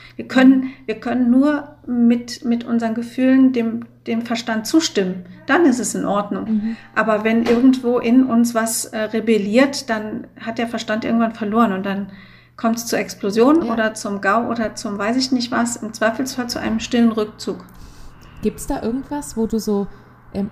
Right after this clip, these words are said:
Speaker 2: du sagst, ihr seid sehr offen miteinander, aber wo du so gefühlsmäßig dir manchmal denkst, „Oh, da gehe ich vielleicht doch ein bisschen über meine Bedürfnisse“, oder, oder ist da
Speaker 1: Mhm.
Speaker 2: nix? Gar
Speaker 1: Nee.
Speaker 2: nix? Mhm.
Speaker 1: Nee,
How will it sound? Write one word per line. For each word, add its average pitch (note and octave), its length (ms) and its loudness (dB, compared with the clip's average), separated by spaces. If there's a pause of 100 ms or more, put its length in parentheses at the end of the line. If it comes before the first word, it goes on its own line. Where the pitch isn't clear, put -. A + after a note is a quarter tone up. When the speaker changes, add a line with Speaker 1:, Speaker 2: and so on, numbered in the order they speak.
(160)
Speaker 2:
du F#3+ 60 -10
sagst, F#3+ 260 -8
ihr F3 100 -8
seid F#3 220 -6
sehr F#3 160 -4
offen A3 220 -2
miteinander, A3 480 -2
aber F#3+ 240 -6
wo F#3+ 80 -8
du G3 120 -10
so F3+ 140 -8
gefühlsmäßig A3 840 -6
dir G3+ 160 -6
manchmal G3+ 400 -6
denkst, G3+ 320 -6 (140)
„Oh, B3+ 320 -6 (880)
da - 160 -10
gehe A3 120 -4
ich A3+ 80 -8
vielleicht A3+ 320 -8
doch A#3+ 120 -6
ein A#3+ 80 -6 (180)
bisschen D#4 520 -6
über B3+ 220 -8
meine A#3+ 260 -4
Bedürfnisse“, B3+ 760 -12
oder, - 240 -10 (380)
oder G#3+ 180 -4
ist A#3+ 180 0
da A3 100 4
Speaker 1:
Mhm. F#3 100 0
Speaker 2:
nix? - 340 -12 (220)
Gar G#3+ 100 2
Speaker 1:
Nee. G#3+ 80 2
Speaker 2:
nix? - 200 -8 (260)
Mhm. G#3+ 240 -6 (120)
Speaker 1:
Nee, G#3 200 -8